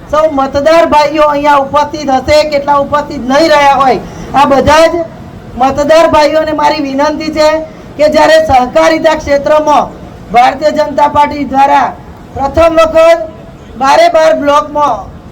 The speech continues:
પાર્ટીના ઉમેદવારોની પેનલ ઊભો-, ઊભી રહી હોય ત્યારે ભારતીય જનતા પાર્ટીનું બોર્ડ બનવાનું છે. કોઈ જગ્યાએ, કોઈ પણ બ્લોકમાં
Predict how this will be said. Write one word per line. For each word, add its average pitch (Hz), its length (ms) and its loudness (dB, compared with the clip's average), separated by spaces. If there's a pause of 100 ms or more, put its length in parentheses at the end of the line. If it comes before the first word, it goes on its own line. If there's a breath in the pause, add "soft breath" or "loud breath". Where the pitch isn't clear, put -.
પાર્ટીના 320 640 0
ઉમેદવારોની 302 680 0
પેનલ 277 380 2
ઊભો-, 277 320 0
ઊભી 277 200 -2
રહી 294 240 2
હોય 269 160 0
ત્યારે 269 260 4 (480 loud breath)
ભારતીય 277 380 2
જનતા 320 380 2
પાર્ટીનું 320 460 0
બોર્ડ 294 300 4
બનવાનું 302 520 2
છે. 240 160 -2 (460 loud breath)
કોઈ 339 280 4
જગ્યાએ, 320 580 4 (1700)
કોઈ 320 260 2
પણ 370 200 -2
બ્લોકમાં 311 640 0